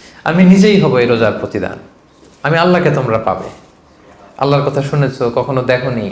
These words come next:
আল্লাহ, আল্লাহ শুনেছো, সেদিন আমি আল্লাহকে সরাসরি তোমরা দেখতে পাবে। এটা হবে রোজার প্রতিদান। So now the question is, এইরকম প্রতিদান আল্লাহর কাছ থেকে নেয়ার জন্য আমরা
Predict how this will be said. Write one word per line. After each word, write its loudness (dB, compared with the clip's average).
আল্লাহ, -2
আল্লাহ -4
শুনেছো, -6
সেদিন -4
আমি -4
আল্লাহকে -2
সরাসরি -4
তোমরা 0
দেখতে -2
পাবে। -4
এটা -2
হবে 0
রোজার 0
প্রতিদান। -4
So -
now -2
the 0
question -4
is, -6
এইরকম 0
প্রতিদান -2
আল্লাহর -2
কাছ -4
থেকে -4
নেয়ার 4
জন্য -2
আমরা -2